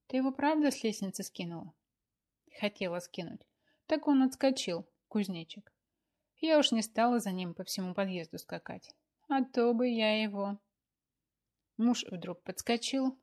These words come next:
кинулся к супруге на шею и принялся целовать ей волосы и щеки. "Валенька, Валюша моя,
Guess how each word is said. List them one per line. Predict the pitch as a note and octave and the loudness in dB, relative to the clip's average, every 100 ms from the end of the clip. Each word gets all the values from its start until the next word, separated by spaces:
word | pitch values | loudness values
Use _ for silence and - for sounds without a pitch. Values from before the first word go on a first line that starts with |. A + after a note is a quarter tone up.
| _ _ | _ _
кинулся | - B3+ B3 - | 0 4 4 0
к | A3 | -6
супруге | - G3+ G#3+ G3+ G3 | -8 -6 -6 -4 -4
на | G3+ | -2
шею | - G3 F#3+ G#3 _ _ _ - | -2 -2 -4 -6 _ _ _ -2
и | D4 | -2
принялся | - G3 F#3+ G#3 G#3+ | 0 0 0 0 -4
целовать | - F3+ F3 E3+ E3+ | -4 -4 -2 -4 -6
ей | F#3+ | -6
волосы | F#3+ B3+ B3+ - G#3+ | -2 0 0 -2 -8
и | - | -8
щеки. | F#3 - D#3+ - G#3 - _ _ _ _ _ _ _ _ | -8 -8 -10 -12 -20 -20 _ _ _ _ _ _ _ _
"Валенька, | G3 F3+ G3 G#3+ F3+ F3+ - - | -10 -4 0 0 0 -8 -14 -8
Валюша | G3 G3+ G#3 A3 - | -2 -2 0 -2 -4
моя, | F3 F3+ F#3+ | -8 -12 -16